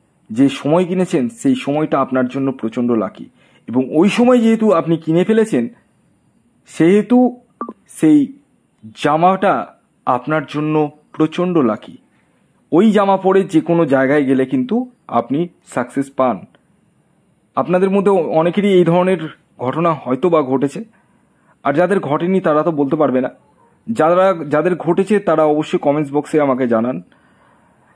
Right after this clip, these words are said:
আসুন, এবার আমি দিনক্ষণটা বলি। আপনাদেরকে শুক্ল ত্রয়োদশীর দিন, শুক্ল ত্রয়োদশীর দিন, ঠিকই শুনেছেন,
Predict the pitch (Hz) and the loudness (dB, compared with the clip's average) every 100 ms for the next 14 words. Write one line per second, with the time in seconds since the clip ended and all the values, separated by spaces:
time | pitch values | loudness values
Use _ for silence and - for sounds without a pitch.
0 | _ - 160 151 113 151 185 190 202 139 | _ -4 -2 -2 0 2 2 2 0 0
1 | 185 202 180 170 135 110 104 80 _ _ | 2 2 0 -2 0 -2 -4 -10 _ _
2 | _ _ _ _ _ _ - 143 156 196 | _ _ _ _ _ _ -4 -4 0 0
3 | 202 196 220 220 - 202 202 220 226 220 | 0 2 2 2 0 -4 0 2 4 2
4 | - 160 190 196 190 180 127 113 90 - | 2 2 4 2 0 -2 -2 -2 -4 -14
5 | _ _ _ _ - - 202 196 202 208 | _ _ _ _ -18 -4 -4 -2 2 4
6 | 214 202 - 156 202 175 - 110 - 107 | 4 2 0 2 4 2 0 -6 -6 -4
7 | 107 76 _ _ _ - 160 180 165 123 | -6 -6 _ _ _ -8 -6 -4 -2 -2
8 | 110 | -4